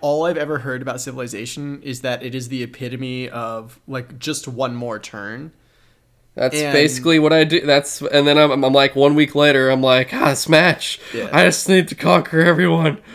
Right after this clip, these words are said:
Speaker 2: or
Speaker 1: So,
Speaker 2: just,
Speaker 1: like,
Speaker 2: uh, fucking
Speaker 1: and I'm
Speaker 2: figure
Speaker 1: already
Speaker 2: some shit
Speaker 1: re-,
Speaker 2: out, man."
Speaker 1: like, I'm already really bad at telling myself when it's time to, like, stop playing a game or whatever. So I feel like I'd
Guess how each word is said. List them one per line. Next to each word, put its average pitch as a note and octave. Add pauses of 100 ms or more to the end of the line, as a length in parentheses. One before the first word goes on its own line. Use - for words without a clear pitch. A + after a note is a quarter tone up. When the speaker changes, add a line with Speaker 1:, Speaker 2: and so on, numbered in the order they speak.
(200)
Speaker 2:
or D3+
Speaker 1:
So, C#3+
Speaker 2:
just, C3+
Speaker 1:
like, C#3+
Speaker 2:
uh, - (380)
fucking D#3
Speaker 1:
and C3+
I'm E3+
Speaker 2:
figure D3+
Speaker 1:
already C#3+
Speaker 2:
some C3
shit B2+
Speaker 1:
re-, A#2
Speaker 2:
out, A2+
man." G#2+ (460)
Speaker 1:
like, C3
I'm D3+
already C3+
really C3
bad A#2
at A2+
telling A#2+
myself A#2
when A2
it's A2+
time A#2
to, A#2
like, A2+
stop G#2
playing G2+
a G2+
game A#2+ (120)
or C#3+
whatever. C#3+ (280)
So C3+
I A#2
feel D#3+
like C#3
I'd B2